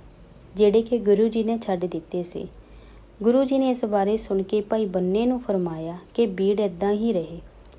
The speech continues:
ਜਿੱਦਾਂ ਤੁਸੀਂ ਬਣਾਈ ਹੈ। ਇੱਕ ਹੋਰ ਸਾਖੀ ਇਉਂ ਹੈ ਕਿ ਗੁਰੂ ਗ੍ਰੰਥ ਸਾਹਿਬ ਜੀ ਭਾਈ ਬੰਨੇ ਨੂੰ ਲਾਹੌਰ ਤੋਂ ਜਿਲਦ ਬਣਵਾਉਣ ਲਈ ਦਿੱਤੇ ਗਏ ਤੇ ਉੱਥੇ ਲੈ ਜਾਣ ਸਮੇਂ ਉਸਨੇ ਬਿਨਾਂ ਆਗਿਆ ਹੀ ਉਤਾਰਾ ਤਿਆਰ ਕਰਾ ਲਿਆ।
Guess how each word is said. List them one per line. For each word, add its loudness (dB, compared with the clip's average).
ਜਿੱਦਾਂ -2
ਤੁਸੀਂ -2
ਬਣਾਈ -4
ਹੈ। -14
ਇੱਕ -2
ਹੋਰ 4
ਸਾਖੀ -2
ਇਉਂ 2
ਹੈ 2
ਕਿ 0
ਗੁਰੂ 0
ਗ੍ਰੰਥ -2
ਸਾਹਿਬ -2
ਜੀ -4
ਭਾਈ -2
ਬੰਨੇ 0
ਨੂੰ 2
ਲਾਹੌਰ -2
ਤੋਂ 2
ਜਿਲਦ 4
ਬਣਵਾਉਣ 0
ਲਈ 0
ਦਿੱਤੇ -6
ਗਏ -8
ਤੇ 2
ਉੱਥੇ 0
ਲੈ 2
ਜਾਣ 0
ਸਮੇਂ -2
ਉਸਨੇ 0
ਬਿਨਾਂ 0
ਆਗਿਆ 0
ਹੀ 0
ਉਤਾਰਾ 0
ਤਿਆਰ -4
ਕਰਾ -10
ਲਿਆ। -12